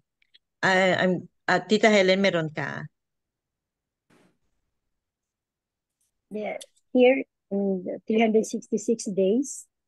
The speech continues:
Speaker 1: Ah.
Speaker 2: Mm. Action.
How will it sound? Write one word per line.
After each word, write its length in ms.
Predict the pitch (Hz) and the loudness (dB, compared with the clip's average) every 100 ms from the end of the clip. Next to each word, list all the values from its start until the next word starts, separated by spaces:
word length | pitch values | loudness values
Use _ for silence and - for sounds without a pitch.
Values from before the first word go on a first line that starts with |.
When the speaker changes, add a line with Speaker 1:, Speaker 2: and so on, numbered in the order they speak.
| _ _ | _ _
Speaker 1:
Ah. 160 | - - 139 127 127 _ _ _ | -16 -16 -14 -16 -18 _ _ _
Speaker 2:
Mm. 320 | 226 214 214 226 _ _ _ _ _ _ 185 | -16 -12 -12 -12 _ _ _ _ _ _ -6
Action. 560 | 180 - 233 240 254 | -6 -4 -2 -2 -2